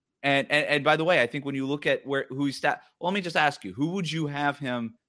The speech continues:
in terms of you, if you were making the odds, who would you have him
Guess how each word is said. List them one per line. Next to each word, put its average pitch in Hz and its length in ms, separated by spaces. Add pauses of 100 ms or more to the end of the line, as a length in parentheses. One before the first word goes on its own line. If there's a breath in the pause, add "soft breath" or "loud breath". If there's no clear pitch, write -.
(120)
in 123 60
terms 131 220
of 127 120
you, 135 140
if 113 120
you 160 100
were 160 100
making 143 340
the 120 120
odds, 107 340
who 139 140
would 131 180
you 123 140
have 110 300
him 101 320